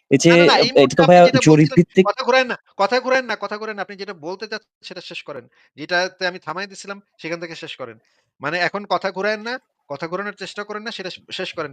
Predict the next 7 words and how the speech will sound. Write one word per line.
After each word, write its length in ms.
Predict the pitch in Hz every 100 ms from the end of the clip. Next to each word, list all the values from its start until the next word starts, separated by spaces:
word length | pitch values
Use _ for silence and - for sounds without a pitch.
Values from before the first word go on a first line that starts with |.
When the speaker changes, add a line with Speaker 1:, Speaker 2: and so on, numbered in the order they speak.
| -
Speaker 2:
কি 100 | 196
পে-, 280 | 190 170 151
পেডোফিলি 540 | 170 165 160 185 180
কি 180 | - 180 _
কনটেন্ট 400 | 220 160 175 165
দেখে 180 | 170 175
আপনি 320 | - 180